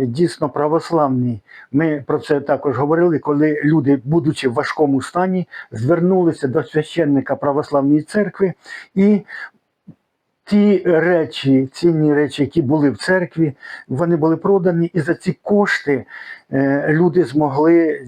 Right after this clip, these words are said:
дійсно трохи, е, вийти із такого важкого стану.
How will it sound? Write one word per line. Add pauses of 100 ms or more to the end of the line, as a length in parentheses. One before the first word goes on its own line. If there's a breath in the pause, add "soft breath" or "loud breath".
(100)
дійсно
трохи, (360 loud breath)
е,
вийти
із
такого
важкого
стану.